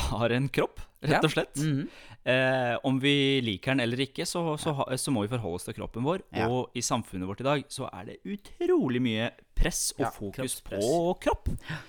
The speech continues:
Speaker 1: Og derfor tenker jeg at vi i alvorspraten, det er en god ting å prate om. Ta
Speaker 2: Mhm.
Speaker 1: oss og se hva Guds ord sier om det.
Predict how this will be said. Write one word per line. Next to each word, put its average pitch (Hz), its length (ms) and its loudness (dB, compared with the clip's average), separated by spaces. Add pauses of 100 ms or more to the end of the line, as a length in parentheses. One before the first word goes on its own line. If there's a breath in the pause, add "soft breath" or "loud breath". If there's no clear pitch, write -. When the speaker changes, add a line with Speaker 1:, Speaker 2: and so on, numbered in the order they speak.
(220 loud breath)
Speaker 1:
Og 160 80 2
derfor 170 180 0
tenker 143 240 0
jeg 139 80 2
at - 160 -10
vi 139 160 2
i 139 80 4
alvorspraten, 104 580 0
det 165 140 2
er 170 480 0
en 180 140 -2
god 139 100 0
ting 123 160 0
å 127 140 2
prate 107 260 0
om. 110 160 -2 (160)
Ta - 160 0
Speaker 2:
Mhm. 120 80 2
Speaker 1:
oss 113 160 -4
og 143 200 2
se - 120 -4
hva 127 160 0
Guds - 240 -8
ord 98 180 -10
sier 110 200 -4
om 117 100 -2
det. 202 140 -2